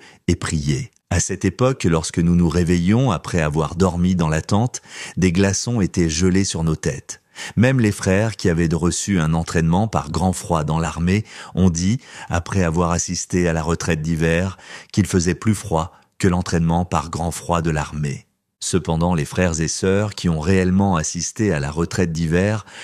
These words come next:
n'ont pas dit qu'ils avaient de froid. C'est parce qu'ils ont gravé la parole de l'Évangile de l'eau et de l'Esprit dans leur cœur et se sont concentrés sur la participation à la prière de l'aube et l'écoute de la parole. Je rends grâce au Seigneur qui nous a permis d'avoir un bon environnement maintenant,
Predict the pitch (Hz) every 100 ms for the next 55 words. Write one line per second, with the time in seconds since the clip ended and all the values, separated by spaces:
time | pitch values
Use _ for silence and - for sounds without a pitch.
0 | - 107 113 131 95 90 92 85 73 78
1 | 78 78 71 - - 73 60 - _ -
2 | 87 90 - 101 82 87 82 76 92 87
3 | 95 76 87 80 90 92 80 82 78 87
4 | 90 101 101 82 80 82 104 113 87 82
5 | 85 - - 107 98 76 64 - 90 92
6 | 107 - - - - 113 135 - 143 -
7 | 131 - 101 - 95 95 85 73 - 98
8 | - 92 - 87 82 76 - 92 78 65
9 | - - 85 85 71 76 82 92 92 -
10 | - - 85 85 - 117 - 80 69 -
11 | 73 67 67 - - _ _ _ - 80
12 | 101 101 101 110 120 - 95 101 92 98
13 | 113 - 98 92 92 - 90 92 98 87
14 | 82 95 85 78 87 95 87 82 80 80
15 | 82 80 80 78 82 73 67